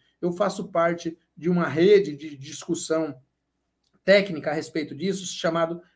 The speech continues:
Auditoria Cidadã. Tá lá no Instagram, procura lá, Auditoria Cidadã, dá uma força pro pessoal lá, que o pessoal está há anos tentando auditar a dívida pública,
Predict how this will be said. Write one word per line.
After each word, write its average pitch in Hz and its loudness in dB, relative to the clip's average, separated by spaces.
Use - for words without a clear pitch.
Auditoria 214 2
Cidadã. 175 0
Tá 226 6
lá 220 4
no 190 2
Instagram, 160 0
procura 202 2
lá, 151 0
Auditoria 202 2
Cidadã, 180 -4
dá 233 4
uma 302 0
força 208 4
pro 220 -14
pessoal 170 -2
lá, 175 2
que 196 -12
o - -16
pessoal 202 -2
está 196 0
há 220 0
anos 233 2
tentando 185 0
auditar 180 0
a 160 0
dívida 170 -2
pública, 160 -2